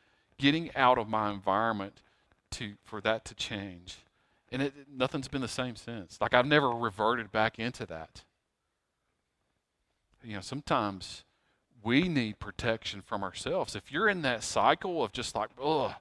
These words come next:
man, my life, I don't know why I keep making these choices. I don't know why I keep doing the same things over and over again. I can't seem to get out of this mess that I'm in," right? Sometimes you need to go to God and just own up and just say, "God, look,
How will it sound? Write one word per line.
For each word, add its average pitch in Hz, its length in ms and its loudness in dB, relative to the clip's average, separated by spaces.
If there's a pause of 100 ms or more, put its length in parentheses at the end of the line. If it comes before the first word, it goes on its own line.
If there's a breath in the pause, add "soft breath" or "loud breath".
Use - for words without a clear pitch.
(260)
man, 139 120 0
my 110 100 4
life, 123 320 8
I 143 80 8
don't 156 120 0
know 135 80 0
why 151 200 8
I 156 40 6
keep 147 200 -8
making 147 300 2
these 113 180 -4
choices. 139 520 -4 (220 loud breath)
I 127 100 12
don't 202 120 6
know 190 80 -2
why 156 200 8
I 143 40 6
keep 175 240 -8
doing 147 220 0
the 127 80 -4
same 143 220 0
things 147 320 -2
over 135 340 2
and 123 100 0
over 151 300 2
again. 107 280 -6 (240 loud breath)
I 165 100 10
can't 214 200 0
seem 214 220 0
to 196 80 -8
get 160 160 6
out 170 140 12
of 165 60 6
this 147 200 2
mess 160 280 4
that 139 200 2
I'm 131 180 2
in," 139 260 2 (240 loud breath)
right? 196 340 4 (1400)
Sometimes 156 460 -2
you 139 60 -6
need 139 140 0
to 131 60 -12
go 139 160 4
to 120 80 0
God 139 280 2
and 117 60 -8
just 107 180 -4
own 113 200 -4
up 147 220 -6
and 107 80 -10
just 117 160 -10
say, 113 160 -4
"God, 113 340 -4
look, 113 140 -6